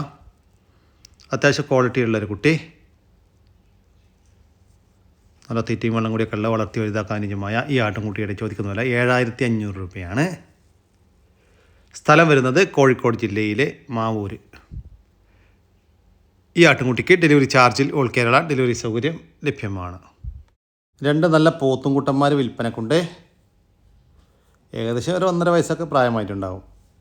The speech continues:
ഒന്നര വയസ്സിൻ്റെ അടുത്തൊക്കെ പ്രായമായിട്ടുണ്ടാവും. വളർത്തി വലുതാക്കാൻ അനുയോജ്യമായ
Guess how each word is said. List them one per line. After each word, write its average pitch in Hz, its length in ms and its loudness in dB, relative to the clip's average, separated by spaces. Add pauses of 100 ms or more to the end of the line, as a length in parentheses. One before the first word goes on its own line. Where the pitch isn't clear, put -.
(140)
ഒന്നര 113 220 -4
വയസ്സിൻ്റെ 113 280 -8
അടുത്തൊക്കെ 104 300 -10
പ്രായമായിട്ടുണ്ടാവും. 92 680 -12 (2500)
വളർത്തി 113 400 -2
വലുതാക്കാൻ 110 480 -2
അനുയോജ്യമായ 98 480 -8